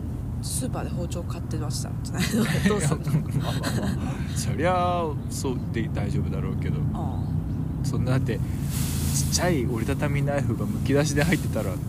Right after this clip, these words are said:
Speaker 1: あ、
Speaker 2: で、みたいになっちゃう。
Speaker 1: 確かに、確かに、確かに。あ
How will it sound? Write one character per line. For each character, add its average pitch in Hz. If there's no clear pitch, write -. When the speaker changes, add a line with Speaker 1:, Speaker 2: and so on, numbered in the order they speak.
Speaker 1:
あ、 -
Speaker 2:
で、 123
み 120
た -
い -
に 101
な 107
っ -
ち -
ゃ -
う。 -
Speaker 1:
確 -
か -
に、 -
確 -
か -
に、 -
確 -
か -
に。 -
あ -